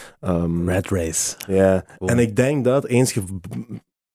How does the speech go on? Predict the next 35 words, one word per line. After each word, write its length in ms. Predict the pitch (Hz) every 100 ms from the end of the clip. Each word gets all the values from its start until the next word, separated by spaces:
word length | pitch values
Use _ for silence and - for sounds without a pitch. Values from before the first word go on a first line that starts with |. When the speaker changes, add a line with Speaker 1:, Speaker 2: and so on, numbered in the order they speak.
| _
Speaker 1:
boven 360 | 87 107 113
een 60 | 110
bepaalde 880 | 95 - 110 107 101 90 90 85 90
waarde 500 | 95 101 113 123 131
geraakt, 400 | 101 95 120 -
als 100 | -
je 80 | 107
boven 260 | 104 104 104
een 60 |
bepaalde 280 | 98 101 95
drempel 320 | 90 104 127
geraakt, 360 | 123 135 143 -
dan 120 | 110
gaat 140 | 101 101
het 80 | 107
zelfs 160 | 110
niet 80 | 110
meer 100 | 104
om 60 | 92
het 80 | -
geld. 220 | 90 104
Dan 80 | -
Speaker 2:
Ik 200 | 110 101
denk 80 |
Speaker 1:
gaat 100 | 104
Speaker 2:
dat 80 | 101
er 60 | 113
Speaker 1:
het 80 | 117
Speaker 2:
een 60 |
Speaker 1:
om 20 | 131
die 140 | 131
Speaker 2:
paar 100 | 110
mensen 220 | 110 131
zijn. 180 | 101 92 104
Speaker 1:
exclusiviteit. 180 | -